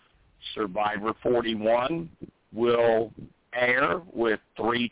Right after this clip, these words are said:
tribes of six, and with just a simple name, Survivor forty-one, like Big Brother uses numbers and Amazing Race uses numbers, Survivor's finally going to that. Um,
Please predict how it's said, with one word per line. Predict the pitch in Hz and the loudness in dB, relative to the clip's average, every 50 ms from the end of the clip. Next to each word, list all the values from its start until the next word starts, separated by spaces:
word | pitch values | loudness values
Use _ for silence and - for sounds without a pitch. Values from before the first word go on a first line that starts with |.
| - - | -4 -4
tribes | 127 120 120 120 120 123 117 104 - | -2 2 4 4 4 2 2 -2 -6
of | 110 107 101 95 - - - - | -6 -6 -6 -6 -10 -16 -12 -6
six, | 135 135 - - _ _ - - - - _ _ - - - - - _ _ _ _ _ _ - 107 117 | -6 -6 -6 -6 _ _ -20 -20 -20 -20 _ _ -20 -20 -20 -20 -20 _ _ _ _ _ _ -10 -6 -2
and | 117 113 113 110 110 107 104 101 | 0 0 2 2 0 0 -2 -2
with | 107 107 - _ - - - | -4 -4 -4 _ -14 -10 -6
just | 117 113 117 - - - - | -4 -4 -4 -4 -8 -4 -4
a | 120 - - - | -4 -4 -4 -4
simple | 127 123 117 113 120 120 117 113 | -4 -4 -2 0 0 0 0 0
name, | 110 107 110 117 123 131 147 143 - - | -2 -2 -2 -2 -2 -2 -4 -6 -8 -8
Survivor | 110 101 90 95 95 92 95 92 98 101 - - | -8 -4 -2 0 0 0 0 -2 -4 -6 -6 -4
forty-one, | - 107 110 110 107 107 98 104 107 110 120 139 151 160 170 - _ _ _ _ _ _ _ _ _ - | -4 -2 -2 -2 -2 -4 -2 0 2 2 2 0 -2 -6 -8 -8 _ _ _ _ _ _ _ _ _ -8
like | - 101 98 92 90 87 | -6 -4 -4 -6 -8 -6
Big | 98 107 101 92 87 | -6 -6 -6 -6 -2
Brother | 101 107 107 104 110 113 117 | 0 2 2 2 2 0 0
uses | 110 113 117 120 113 107 117 110 110 | 0 -2 -4 -4 -4 -6 -8 -8 -6
numbers | 110 110 110 117 120 113 113 120 127 143 139 120 113 | -4 -2 -2 0 -2 0 0 0 0 0 -2 -4 -6
and | 104 98 92 - - - - - | -8 -8 -8 -10 -12 -14 -8 -6
Amazing | 95 98 98 98 101 110 110 95 107 110 | -4 -4 -2 -2 -2 -2 -2 -4 -4 -4
Race | 107 110 107 107 113 110 - | 0 0 2 0 0 -2 -4
uses | - 120 120 110 110 107 104 | -4 -6 -6 -4 -6 -8 -6
numbers, | 113 113 113 113 120 127 139 147 151 147 - _ _ _ _ - - - - - - - - - - - | -2 0 0 0 0 0 -2 -2 -2 -4 -8 _ _ _ _ -20 -20 -20 -20 -20 -20 -20 -20 -18 -12 -4
Survivor's | - 123 104 101 110 110 110 113 110 113 117 - - | -2 -2 -2 0 0 2 2 2 0 0 -4 -4 -4
finally | - 113 113 113 117 117 110 | -6 -2 -2 0 0 0 -2
going | 98 107 110 113 120 123 | -2 0 2 2 2 2
to | 120 123 | 0 0
that. | 127 131 139 156 180 - - _ _ _ _ _ - | 0 2 0 0 0 -2 -6 _ _ _ _ _ -2
Um, | 101 104 101 98 98 95 90 85 85 | 0 2 2 4 2 0 -2 -6 -12